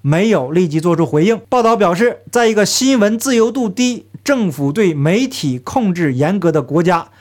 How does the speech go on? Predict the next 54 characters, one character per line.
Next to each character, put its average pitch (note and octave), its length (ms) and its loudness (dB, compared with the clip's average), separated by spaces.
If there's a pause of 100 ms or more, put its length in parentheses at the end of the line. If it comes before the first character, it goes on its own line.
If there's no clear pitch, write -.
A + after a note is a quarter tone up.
(180)
谣 F#3 320 2
言 G#3 320 0
有 F3+ 180 2
可 F3 140 -4
能 C#3 160 -2
是 D#3 160 -2
非 A#3 340 -2
官 G3 320 0
方 E3+ 260 -2
泄 G3 200 0
露。 G#3+ 240 0 (500)
但 A#3+ 240 0
几 D#3+ 200 -2
位 G3+ 140 2
中 C#4 300 -2
国 G3+ 180 0
事 A3+ 200 -4
务 G3+ 120 2
分 G#3+ 220 0
析 G#3+ 100 -2
家 A3+ 220 0
说， C#3 340 -6 (520)
中 C#4+ 260 0
共 C4 260 0
领 F#3+ 220 0
导 D3 180 0
变 G3+ 300 0
化 F#3 140 -2
的 C#3+ 120 -2
传 F#3 360 -2
闻 F#3+ 240 0 (160)
可 C#3+ 380 -2
能 D#3 260 0 (100)
不 C#3+ 80 -4
是 D3 140 -2
真 F#3 260 0
的。 G3+ 220 0 (500)
那 G3+ 60 0
比 B3+ 180 0
尔· C4 200 4
戈 C#4 160 0
茨 B3 420 0
在 A3+ 160 2
报 B3 220 0
道 F3+ 120 2
中 G#3+ 300 0
就 F#3 280 2
引 E3 380 2
述 D4 220 0
了 G3+ 140 2
川 B3 320 -4
普 D3 240 0
时 G3 180 -2
期 B3 320 0